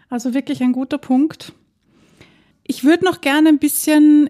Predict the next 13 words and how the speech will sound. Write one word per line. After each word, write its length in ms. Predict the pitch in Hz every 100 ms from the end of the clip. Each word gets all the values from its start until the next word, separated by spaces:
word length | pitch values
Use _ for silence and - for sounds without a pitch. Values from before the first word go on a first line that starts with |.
| -
in 180 | 277 277
Richtung, 920 | 269 - - 277 277 269 269 269 277 _ _ _ _ _ _ _ _ _ -
wie 280 | 240 269
du 280 | 294 302 294
dahin 380 | - 269 233 285
gekommen 460 | 320 311 254 269 254
bist, 400 | 254 - - _
wo 180 | 247 254
du 200 | 247 220
heute 280 | 233 240 240
bist, 540 | 233 247 277 - -
gehen, 420 | - 233 220 262 349 320 _ _ _ -
weil 640 | 226 226 240 240 247 254